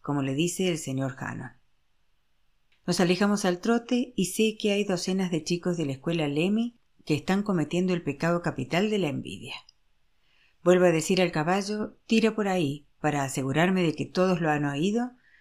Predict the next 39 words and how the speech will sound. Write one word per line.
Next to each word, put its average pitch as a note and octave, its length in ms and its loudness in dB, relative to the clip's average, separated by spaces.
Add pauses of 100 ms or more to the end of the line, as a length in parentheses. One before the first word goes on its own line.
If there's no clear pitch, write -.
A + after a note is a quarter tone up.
(220)
para F3+ 240 2
asegurarme F3 840 0
de E3+ 160 -2
que D#3+ 100 -2
se D3 140 -4
enteren F3+ 460 0
de D3+ 100 0
que C#3+ 140 -6
soy F3 240 -2
yo G3+ 340 0
el F3 160 -2
que D3 140 0
conduce D#3 520 -2
esta D3+ 220 -4
carreta G#3 640 -2
y D#3+ 120 -2
nadie F#3+ 340 0
más, C3+ 400 -6 (640)
para D3+ 260 4
asegurarme E3 880 0
de E3+ 140 0
que D3+ 140 2
no E3+ 120 4
se G#3+ 160 0
les G3+ 180 -2
olvide F3 680 -2 (220)
que D#3 180 4
fue F#3 340 2
a D3+ 120 4
mí F#3+ 480 0
a D#3 140 0
quienes C#3+ 280 0
vieron F#3 560 0
en D3+ 180 0
esa E3+ 280 -2
carreta D3+ 440 -2
con C3+ 160 -2
las B2+ 180 -6
riendas A3 500 -2